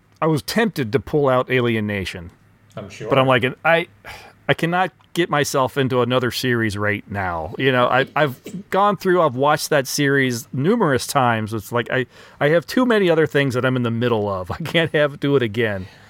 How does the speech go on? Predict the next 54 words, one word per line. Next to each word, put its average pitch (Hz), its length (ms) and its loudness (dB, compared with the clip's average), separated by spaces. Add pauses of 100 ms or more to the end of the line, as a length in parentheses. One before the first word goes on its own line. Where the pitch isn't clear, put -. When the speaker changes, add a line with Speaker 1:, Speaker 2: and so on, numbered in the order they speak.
(120)
Speaker 2:
Well, 107 260 -2
yeah, 104 200 -2
and 104 100 -6
if 110 160 -6
you 143 120 2
start 127 380 4
Alien 120 380 2
Nation, 113 500 -2 (140)
that's 180 420 -2
what 156 300 0
you're 139 320 0
gonna 135 340 2
watch 123 460 0
until 117 460 0
you're 107 160 -6
done. 95 440 -2 (240)
<laughs> - 240 -2
Speaker 1:
Yo, 156 300 2
absolutely. 135 640 0
And 165 260 2
the 120 80 -8
fact 139 280 0
that 127 120 0
I 117 160 0 (280)
don't 151 260 0
have 127 280 0
all 131 240 2
the 117 360 -2
T 151 240 0
V 131 160 0
movies 117 580 -2
in - 160 -6
my 107 160 -2
possession, 107 560 -6
and 104 140 -6
I'll 107 140 0
have 127 180 2
to 117 120 -4
try 117 240 -2
to 110 120 -4 (160)
dig 120 240 -2
those 123 320 0
up 113 240 -2
in 113 100 -2
order 117 240 -2
to 110 80 -4
watch 113 360 0
them 120 200 -2
as 104 160 -4
well. 113 420 2
So 117 360 -4
I 131 140 2
like, 127 200 4
okay, 120 380 2